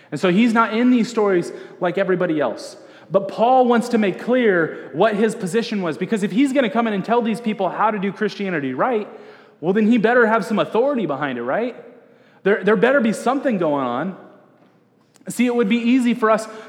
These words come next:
to oftentimes say, "Well, it's, it's kind of the same thing, Seth. Like, I mean, each of us are called by God into our positions and everything." And so, but understand it this way. You know, I'm, I'm, when I came here, when I started pastoring here, I could easily say that God called me to this position, which I believe that he did.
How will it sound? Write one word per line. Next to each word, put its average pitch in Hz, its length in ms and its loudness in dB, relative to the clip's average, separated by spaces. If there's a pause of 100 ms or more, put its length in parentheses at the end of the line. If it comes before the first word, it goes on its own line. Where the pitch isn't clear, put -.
to 208 100 2
oftentimes 196 520 0
say, 208 100 -2
"Well, 208 200 2
it's, 208 200 -8
it's 202 140 -8
kind 277 160 -2
of 254 60 -2
the 196 80 -2
same 156 220 -4
thing, 139 220 -4
Seth. 175 260 -6
Like, 165 160 -4
I 165 60 -4
mean, 175 180 -6 (260)
each 208 200 -4
of 190 100 -6
us 190 140 -4
are 160 60 -4
called 185 280 -4
by 170 140 0
God 180 320 -2
into 165 200 -6
our 156 80 -2
positions 180 480 -6
and 185 80 -6
everything." 180 420 -6
And 135 80 -6 (420)
so, - 180 -4
but 190 160 -2
understand 226 440 -2
it 190 60 -8
this 226 180 -4
way. 120 180 -4 (480)
You 170 80 -6
know, 190 80 0
I'm, 214 260 0
I'm, 208 200 -2 (360)
when 180 140 0
I 226 100 2
came 226 280 0
here, 190 120 0
when 156 140 0
I - 20 0
started 202 320 -2
pastoring 196 420 -6
here, 127 240 -6 (300)
I 196 140 0
could 214 100 -4
easily 226 380 2
say 190 180 -4
that 160 120 -4
God 180 360 -2
called 196 240 -4
me 180 100 -4
to 147 80 -4
this 135 140 -6
position, 135 460 -8
which 120 120 -8
I 170 120 -2
believe 170 460 -4
that 165 100 -4
he 151 100 -6
did. 135 380 -4